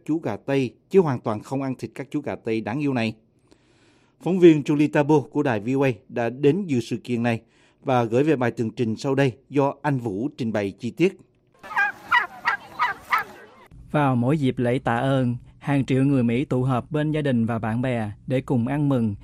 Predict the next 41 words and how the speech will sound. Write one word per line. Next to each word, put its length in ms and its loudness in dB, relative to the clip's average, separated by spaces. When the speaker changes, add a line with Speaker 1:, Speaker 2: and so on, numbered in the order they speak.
Speaker 2:
cảm 200 0
tạ 360 -2
và 220 0
chúc 200 -2
may 160 0
mắn 240 0
cho 100 -2
nhau 300 0
trong 220 0
cuộc 220 -8
sống. 300 0
Đối 200 4
với 160 4
nhiều 220 4
người, 360 2
điểm 180 2
nổi 140 2
bật 240 0
nhất 160 0
trong 180 0
ngày 140 2
lễ 160 0
tạ 140 -2
ơn 360 0
là 120 2
thưởng 220 0
thức 180 -2
những 160 0
món 100 0
ăn 160 0
truyền 220 0
thống 300 0
như 180 2
món 140 0
đậu 140 0
xanh 360 -2
và 160 -2
khoai 440 0
và 120 -2
đương 220 2
nhiên 240 0